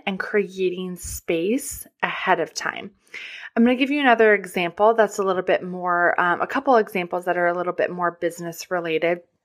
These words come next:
And then we're gonna talk about some kind of tangible steps that you can take, like, right now, today, this week, this month, to create space for the things that you want to welcome into your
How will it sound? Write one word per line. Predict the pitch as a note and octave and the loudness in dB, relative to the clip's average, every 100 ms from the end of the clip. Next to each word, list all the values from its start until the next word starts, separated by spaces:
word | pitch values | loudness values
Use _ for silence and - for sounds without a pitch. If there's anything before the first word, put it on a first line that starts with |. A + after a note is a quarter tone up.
| _ _ _ - | _ _ _ 0
And | A3+ | 4
then | |
we're | G#3+ G#3 | 4 4
gonna | G#3 | 2
talk | G#3 G3+ G3+ | 0 -2 0
about | F#3+ F3 - | 4 4 2
some | - F#3+ F3+ F3+ | 0 0 0 -4
kind | F3 F#3+ | -6 -4
of | F3 | -4
tangible | - G3 F#3 F#3 F3 E3+ | -4 -4 -2 -2 -2 -2
steps | E3 F3+ D#3+ - | 0 0 0 0
that | E3 | 0
you | E3 F3 | 0 -4
can | - F3+ | -6 -10
take, | E3+ - G3 C4+ - - - - - - _ - | -10 2 2 2 -4 -14 -14 -16 -18 -20 _ 0
like, | G3 F#3+ | 0 0
right | F#3 F#3+ F#3 F#3+ | -2 4 4 2
now, | F#3 D#3 C3 E3 | 0 2 4 2
today, | A3+ - F3+ F3 D3+ E3+ - F3 | 0 -4 0 4 6 4 0 -2
this | F#3 F#3 F3 | -2 -2 -6
week, | E3 D#3 F3 | -6 -6 -4
this | F3+ F3+ - | -2 -2 0
month, | E3 E3 E3+ - | 0 0 -2 -4
to | - F3+ | 0 0
create | F3 - F#3 E3+ E3+ - | -2 -2 -2 -2 -6 -6
space | - F3+ E3+ - | 0 2 2 2
for | E3+ | 0
the | E3 | 0
things | D#3+ E3 D#3+ | -4 -8 -6
that | - D#3 - | -6 -6 -2
you | F#3+ B3+ | 2 2
want | G3 D3+ - - | 4 2 2 -2
to | G3 | 0
welcome | F3+ D#3 - E3 | 0 0 -2 -8
into | D3+ D3+ D#3 - - E3+ D#3+ E3 D#3+ | -6 -6 -6 -4 -2 -2 -2 -4 -4
your | D#3+ E3+ D#3 D#3 D#3 D#3+ | -6 -2 2 4 2 0